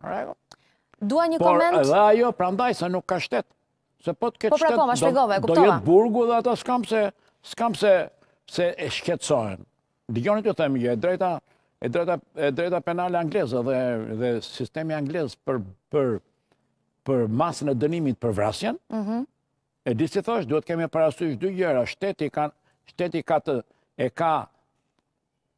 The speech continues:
Speaker 1: në interes në vet goditjen penale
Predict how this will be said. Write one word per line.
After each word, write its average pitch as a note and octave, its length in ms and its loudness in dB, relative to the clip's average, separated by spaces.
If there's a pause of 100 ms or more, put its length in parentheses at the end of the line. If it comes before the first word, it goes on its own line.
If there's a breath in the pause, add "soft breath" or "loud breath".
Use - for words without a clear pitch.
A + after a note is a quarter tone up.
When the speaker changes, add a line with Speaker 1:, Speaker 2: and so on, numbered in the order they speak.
(380)
Speaker 1:
në C3 240 0
interes D3 380 0
në D3+ 160 2
vet D3+ 180 0 (360)
goditjen B2+ 480 -2
penale A#2+ 500 -4